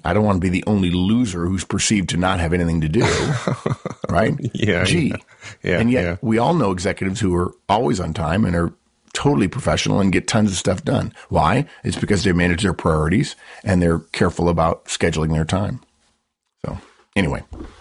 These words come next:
Speaker 2: Good. Okay. Next, uh, next point. Use multiple colors.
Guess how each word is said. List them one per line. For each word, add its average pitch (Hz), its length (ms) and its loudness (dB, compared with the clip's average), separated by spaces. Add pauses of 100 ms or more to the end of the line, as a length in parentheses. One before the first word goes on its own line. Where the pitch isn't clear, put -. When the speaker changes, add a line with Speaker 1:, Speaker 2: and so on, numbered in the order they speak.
(100)
Speaker 2:
Good. 90 220 0 (140)
Okay. 101 320 0 (460)
Next, 107 500 -2
uh, 87 280 2 (100)
next 123 160 -2
point. 87 240 0 (420)
Use 131 260 0
multiple 127 360 0
colors. - 520 -2